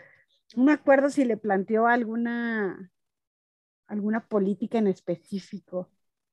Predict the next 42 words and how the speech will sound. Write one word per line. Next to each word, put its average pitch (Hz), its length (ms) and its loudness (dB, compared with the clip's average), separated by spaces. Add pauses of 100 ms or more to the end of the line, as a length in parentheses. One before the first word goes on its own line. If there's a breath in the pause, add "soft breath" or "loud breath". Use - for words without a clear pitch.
(1080)
Que 202 220 2
posteriormente 208 880 -2
sí 226 100 -2
la 208 160 2
haya 196 200 0
utilizado. 202 640 0
Pero 226 180 2
bueno, 262 200 4 (260 soft breath)
el 220 100 -10
punto 302 200 0
es - 60 -12
que 277 100 4
a 214 140 2
Roman 277 420 4
lo 240 60 4
escucha 262 520 -4
y 214 60 -6
le 196 100 -2
dice, 196 300 -6 (1120)
"Bueno, 196 260 -4
vamos 185 260 -4
por 180 200 -2
este 180 260 -6
güey". 190 220 -2 (1200)
Pero 220 220 2
ya 220 280 2
que 285 100 0
escuchó 277 340 -2
a 262 40 2
Roman, 233 400 -2 (640)
escucha 233 520 -4
al 214 80 -2
otro 196 240 -4
güey 208 220 0
y - 20 -4
le 180 100 -4
dice, 185 260 -8
"¿Sabes 233 240 -4
qué? 269 120 0
Mira, 214 300 -2 (220)
ya 214 240 0
vete". 233 420 -4